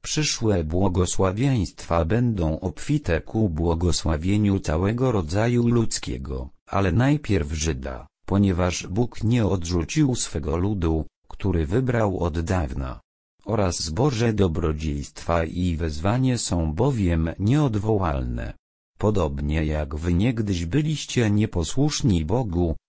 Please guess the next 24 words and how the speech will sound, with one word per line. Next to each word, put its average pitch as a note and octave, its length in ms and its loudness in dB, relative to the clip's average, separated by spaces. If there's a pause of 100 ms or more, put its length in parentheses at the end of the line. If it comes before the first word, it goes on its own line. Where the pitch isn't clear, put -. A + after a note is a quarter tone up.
(100)
teraz C#3 520 0
zaś D#2 380 -2
dostąpiliście A2 1080 -2
miłosierdzia E2+ 920 0
z - 120 -4
powodu A2 680 0 (140)
ich G2 380 -2
nieposłuszeństwa, F2+ 1300 0 (200)
tak C#3+ 300 -2
też B2 380 -4
i F#2 160 -2
oni C3 280 2
teraz D2 540 -2
są D#2+ 360 0
nieposłuszni A#2 960 0
z - 100 -4
powodu F#2+ 540 0
okazanego E2+ 880 0
wam D#2 460 2
miłosierdzia, E2 840 -2 (180)
aby A2+ 360 2
sami A#2 480 2
doznali F#2 640 2
miłosierdzia. F2 920 0